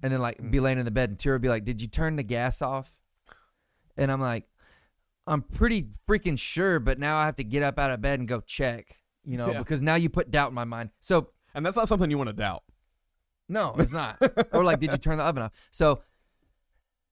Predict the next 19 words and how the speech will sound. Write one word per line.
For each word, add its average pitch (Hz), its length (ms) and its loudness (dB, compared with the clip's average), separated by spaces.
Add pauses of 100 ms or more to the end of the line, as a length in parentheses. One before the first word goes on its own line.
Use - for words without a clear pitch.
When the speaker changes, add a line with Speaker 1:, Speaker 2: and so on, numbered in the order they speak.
(140)
Speaker 1:
I 175 140 2
use 202 280 -2
this 156 280 0
every 160 260 2
time 147 320 -2
when 123 140 0
I 113 100 -2
grill. 107 440 -6
Speaker 2:
Okay. 90 280 -6
Speaker 1:
But 143 240 -4 (240)
it 156 160 -6
could 151 180 -2
be 139 120 0
used 131 260 -2
for 123 140 -6
multiple 113 340 -2
different 101 320 -6
things - 360 -18 (840)
because 110 680 -2